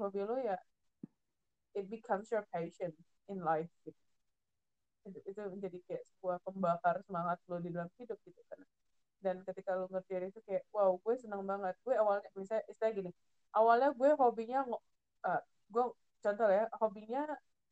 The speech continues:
gue ngotak-ngatik laptop gue di, eh, misalkan hobi gue adalah, em, ngulik-ngulik software musik gitu. Dan, eh, ketika gue ng-, ng-,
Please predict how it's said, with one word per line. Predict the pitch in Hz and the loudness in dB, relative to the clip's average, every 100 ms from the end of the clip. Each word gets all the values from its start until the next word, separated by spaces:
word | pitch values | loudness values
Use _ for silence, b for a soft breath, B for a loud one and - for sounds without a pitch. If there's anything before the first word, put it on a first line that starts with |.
| _ 240 | _ 0
gue | 269 294 | 2 2
ngotak-ngatik | 233 226 - 202 202 233 - | 0 -2 -2 -4 -2 -4 -2
laptop | 202 - 202 190 196 | -2 0 -4 -4 -4
gue | 214 233 - | -2 -2 -4
di, | - | -2
eh, | 185 180 180 | 2 2 0
misalkan | 196 202 285 - _ _ _ - | -6 -6 -6 -10 _ _ _ -8
hobi | 202 202 185 | -6 -6 0
gue | 262 214 | 0 2
adalah, | 208 226 247 240 - _ - | 4 6 6 2 -4 _ -4
em, | 185 180 180 180 180 180 - _ _ _ _ _ _ _ _ _ _ _ _ _ _ _ _ _ _ _ _ _ _ _ _ | -2 0 0 -2 -4 -10 -16 _ _ _ _ _ _ _ _ _ _ _ _ _ _ _ _ _ _ _ _ _ _ _ _
ngulik-ngulik | 214 208 196 202 202 226 - _ _ - | 0 0 0 0 0 0 -4 _ _ -2
software | 196 - 208 208 | -2 2 0 0
musik | 196 - 226 _ | -6 -4 -6 _
gitu. | 165 - - _ _ _ _ _ | -12 -12 -18 _ _ _ _ _
Dan, | 202 208 208 - _ - | -2 -2 -8 -14 _ -6
eh, | 196 196 190 - - | -4 -2 -4 -8 -16
ketika | - 202 - 196 190 175 - _ _ _ _ _ | -16 -8 -2 0 0 -2 -10 _ _ _ _ _
gue | 202 196 196 190 | -6 -2 -2 -2
ng-, | - 440 - _ _ - | -8 -18 -20 _ _ -14
ng-, | 202 | -12